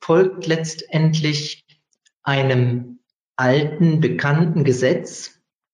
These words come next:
Das ist das sogenannte Yerkes-Dodson-Gesetz. Dieses Yerkes-Dodson-Gesetz beschreibt den Zusammenhang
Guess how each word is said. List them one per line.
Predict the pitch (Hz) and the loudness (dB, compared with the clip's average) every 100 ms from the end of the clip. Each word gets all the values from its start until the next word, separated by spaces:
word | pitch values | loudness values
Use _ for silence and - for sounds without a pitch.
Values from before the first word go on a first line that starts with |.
| _ - | _ -10
Das | - - | -8 -8
ist | - - | -8 -6
das | 127 | -6
sogenannte | - 127 135 123 120 | -2 0 0 0 0
Yerkes-Dodson-Gesetz. | 123 123 120 120 - 139 139 - - 180 175 190 202 - - | 0 2 0 -2 -4 -2 -2 -2 -2 2 2 2 0 -2 -6
Dieses | 135 135 127 | -4 -4 -2
Yerkes-Dodson-Gesetz | 131 123 123 - 143 143 180 175 165 175 180 - - _ _ _ _ _ _ _ | 0 0 0 -2 -2 0 0 2 2 2 0 -6 -16 _ _ _ _ _ _ _
beschreibt | - - - 135 208 - | -6 -4 -2 0 0 0
den | 151 135 | -2 -2
Zusammenhang | 127 113 123 151 208 196 196 196 202 202 - | -2 -4 0 2 4 4 4 4 4 2 -6